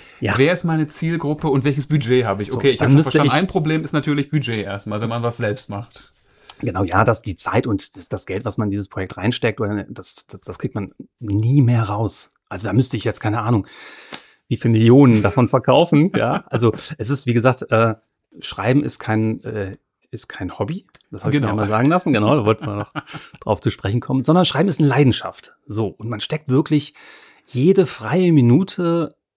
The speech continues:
Speaker 1: in dieses Projekt und schreibt. Und wenn man das Buch fertig hat, dann versucht man's irgendwie zu vermarkten und dann steckt man da die Energie rein. Und das, man hat ja noch Familie und Job und,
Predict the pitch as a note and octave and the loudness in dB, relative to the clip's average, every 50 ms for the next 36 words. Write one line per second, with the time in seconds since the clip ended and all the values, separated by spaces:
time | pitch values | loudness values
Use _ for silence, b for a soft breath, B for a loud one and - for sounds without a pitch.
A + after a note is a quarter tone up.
0 | _ - - C#3+ C3 C#3+ D3+ C#3+ C3+ - - - A2 G#2 B2+ G3+ - - - - | _ -6 -4 -2 0 0 0 -2 -2 -4 -6 -4 -2 -2 -2 -4 -6 -10 -14 -16
1 | - - - - _ _ _ _ _ _ _ _ _ A#2+ A2+ A2+ A#2 G#2+ - - | -16 -16 -18 -20 _ _ _ _ _ _ _ _ _ -4 -2 -2 -2 -2 -4 -10
2 | - - - _ - - - - - C3 D3+ F3 F3 E3+ D#3 - - - A#2+ G#2 | -16 -18 -18 _ -14 -14 -12 -8 -4 -4 -2 0 -2 -2 -4 -8 -8 -6 -6 -4
3 | G#2+ A2+ A#2 A#2 A#2 A2 G#2+ - - - A#2 A2+ - - - B2 B2+ - - - | -2 -2 -2 0 -2 -2 -4 -6 -10 -12 -12 -12 -12 -8 -8 -8 -6 -6 -8 -10
4 | - A2+ - B2 G#2+ - C#3 B2 A2 - A#2+ G#2+ - C3 B2+ C3 - - - - | -10 -10 -10 -10 -8 -8 -8 -8 -6 -8 -8 -6 -4 -4 -4 -4 -6 -10 -6 -4
5 | D3 C#3 C#3 D3 D3+ D3+ C#3+ - - C3+ B2+ A#3+ A2+ A2 G#2+ - - C3+ - C3 | -2 0 0 0 -2 -4 -2 -2 0 0 2 0 0 -4 -6 -6 -8 -6 -2 -2
6 | B2+ B2 C3 C#3 C3+ C#3 B2 B2 A#2+ G#2+ A2+ B2+ G#2+ A2+ A2+ A2 A#2 A#2+ G#2 G2 | -2 0 -2 -2 -2 0 0 0 0 2 0 0 0 0 0 0 0 -2 -2 -4
7 | G#2 - - B B B B B B B B B - G#2 G2+ B2+ - C#3+ B2+ B2 | -8 -8 -12 B B B B B B B B B -10 -8 -6 -2 0 2 2 2
8 | A2+ - - b b b b b b b b b _ - B2 C3 C3+ C3+ B2+ B2 | 0 -2 -8 b b b b b b b b b _ -4 2 4 4 6 6 4
9 | A#2+ A#2 A2 - - G#2 G2 - A#2+ B2 A#2+ - - - - - G#2+ G2 G2+ G2+ | 4 2 0 0 -4 -4 -2 0 0 0 0 -4 -12 -20 -12 -8 -6 -6 -6 -6
10 | F#2+ - - - | -8 -10 -16 -18